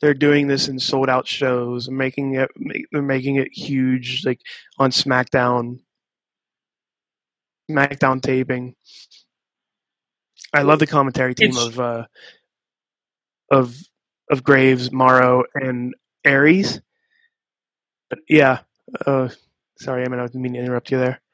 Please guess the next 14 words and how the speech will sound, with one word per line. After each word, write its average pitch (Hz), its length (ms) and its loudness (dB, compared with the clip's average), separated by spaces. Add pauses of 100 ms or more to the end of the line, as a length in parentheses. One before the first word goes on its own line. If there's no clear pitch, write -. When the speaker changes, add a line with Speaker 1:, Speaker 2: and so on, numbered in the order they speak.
Speaker 2:
No, 226 80 6
you're 233 200 8
fine. 170 240 0 (1200)
Uh, - 40 2 (120)
I 208 120 6
was 233 100 4
just 240 120 0
Speaker 1:
What 233 60 4
were - 20 6
Speaker 2:
gonna - 0 -
Speaker 1:
you 196 40 4
Speaker 2:
say 190 120 4
Speaker 1:
saying? 175 160 0
Speaker 2:
it 156 60 -16